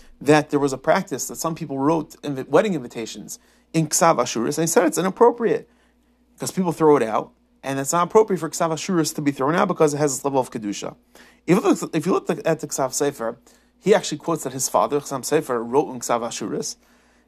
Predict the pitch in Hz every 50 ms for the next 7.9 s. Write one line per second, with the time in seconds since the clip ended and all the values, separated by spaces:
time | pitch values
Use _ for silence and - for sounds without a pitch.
0 | _ - 151 151 147 143 - 214 285 254 185 160 156 - 147 165 185 175 175 165
1 | - - 170 151 - 165 170 185 190 202 196 190 247 240 208 185 160 160 - 151
2 | 151 147 151 - - 156 175 196 226 202 - - 180 175 160 156 131 151 160 160
3 | 156 147 143 135 143 143 139 135 - - 131 123 - - 131 135 123 120 131 123
4 | 127 131 123 - 123 113 - 113 101 110 - _ _ _ _ _ _ _ - -
5 | - - 220 202 147 160 139 131 123 - 165 185 180 - - 147 135 131 - 123
6 | 143 165 156 - - 113 - - _ _ _ _ _ - - - - - 180 156
7 | - 139 - - 147 143 - - 127 110 113 - 117 120 117 127 151 -